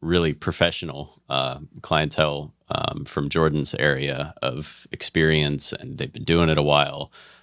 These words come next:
And that, I feel like, has really brought me up as an engineer, um, and as a musician in, in the entirety of it. Um, I think it all is starting to make a lot more sense than it did.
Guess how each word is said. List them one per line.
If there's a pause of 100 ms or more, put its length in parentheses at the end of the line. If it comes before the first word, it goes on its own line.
(140)
And
that,
I
feel
like,
has
really
brought
me
up
as
an
engineer, (480)
um,
and
as
a
musician
in, (460)
in
the
entirety
of
it. (240)
Um, (760)
I
think
it
all
is
starting
to
make
a
lot
more
sense
than
it
did.